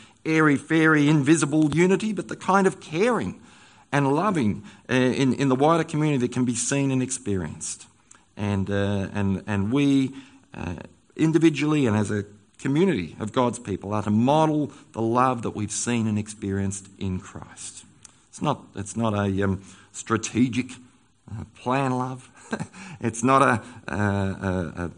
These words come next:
propaganda in, in any way. It's about being authentic. It's about real, caring communities who wish to see others' lives transformed by Jesus' love. So we've looked at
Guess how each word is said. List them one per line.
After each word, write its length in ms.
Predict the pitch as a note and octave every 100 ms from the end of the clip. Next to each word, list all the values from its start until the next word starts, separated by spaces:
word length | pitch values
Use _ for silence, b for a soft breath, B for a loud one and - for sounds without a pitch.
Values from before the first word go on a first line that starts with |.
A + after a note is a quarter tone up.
| -
propaganda 760 | - C#3 A#2+ A#2 C#3 C#3 C3+ A2
in, 200 | G#2 G2+
in 200 | A#2 A#2+
any 220 | B2 B2
way. 400 | A#2 C3 C3 B2+ B B B B2+
It's 160 | -
about 320 | G#2 A2+ A2+
being 180 | A2+ A2
authentic. 640 | G2 F#2+ E2 D#2+ - - - _ _ _ _ -
It's 180 | G#2+ G#2+
about 280 | G2 G#2 G#2
real, 600 | B2 C3 B2+ B2+ B2 A2 B B
caring 760 | - A2 A2+ A2 G#2+ G#2+ G#2+ - -
communities 600 | - A#2 A#2 A2+ A2 G2+
who 140 | - G2
wish 260 | A#2+ B2+ -
to 120 | G#2+
see 220 | - G2
others' 300 | G#2 A#2+ G#2
lives 400 | F2 D#2+ F2 F2
transformed 840 | - G2 G2+ G2 - F#2 F2+ F2
by 120 | F2
Jesus' 680 | E2 - E2+ E2 D#2+ D#2+ D2
love. 380 | A1 - - _ b b b b b
So 160 | -
we've 140 | F#3 D#3+
looked 240 | F3
at 80 | E3